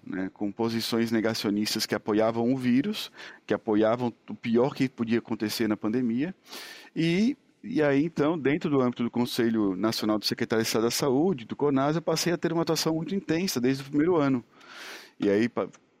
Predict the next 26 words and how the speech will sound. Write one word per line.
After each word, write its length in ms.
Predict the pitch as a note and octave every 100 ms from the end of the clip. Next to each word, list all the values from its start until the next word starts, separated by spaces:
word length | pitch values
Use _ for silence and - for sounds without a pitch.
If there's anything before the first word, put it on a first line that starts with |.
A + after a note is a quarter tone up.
| _
tive 460 | - G#2+ A#2 G2+ F2+ -
contatos 520 | A2 G#2+ G#2 A2 -
com 200 | - G2+ _ _ _ _ _ _ _ _ _
quadros 440 | A2 A#2+ A#2+ G#2+ G2+
de 80 |
mais 200 | G#2 A2
de 80 | A#2
treze 320 | - A2 B2+
partidos 360 | - G#2 A2+ G#2
políticos 600 | - F#2 F#2+ C3 - A2
que 100 | F#2+
compõem 360 | - F#2+ G2+ G#2
o 40 |
conas, 680 | G2 F2+ F2+ A2+ A#2+ G#2 F#2+
essa 180 | G2 A#2
estrutura 680 | - A2 - A#2 A#2 G2+ - - - -
que 80 | -
eu 80 | A2+ _
tenho 220 | - A#2+ A#2
dito 280 | A#2 B2
que 120 | B2+ A#2+
é 40 |
uma, 380 | A#2 G#2+ F2+ E2 _ - - - -
uma 180 | F#2
reserva 480 | G2+ A#2 G#2 B2+ C3
técnica 720 | - B2 A#2+ C3 B2 A#2 G#2+